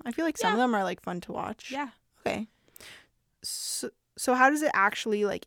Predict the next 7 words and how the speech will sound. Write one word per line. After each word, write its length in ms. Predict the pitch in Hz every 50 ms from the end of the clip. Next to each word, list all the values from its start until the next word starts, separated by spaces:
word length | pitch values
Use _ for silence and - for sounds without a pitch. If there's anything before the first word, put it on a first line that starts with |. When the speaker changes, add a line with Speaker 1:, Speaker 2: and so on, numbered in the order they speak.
| -
Speaker 1:
impact 540 | - 214 208 208 - 220 220 202 196 - _
the 80 | - 214
music 480 | 202 196 196 196 185 - 185 185 - -
industry 600 | 196 190 185 190 - - - - - - - - - -
and 400 | 214 - - - - - 175 226 - _ _ _ _ _ _
what 380 | - - 196 190 185 165 113 - - _ _
you're 220 | - 202 202 190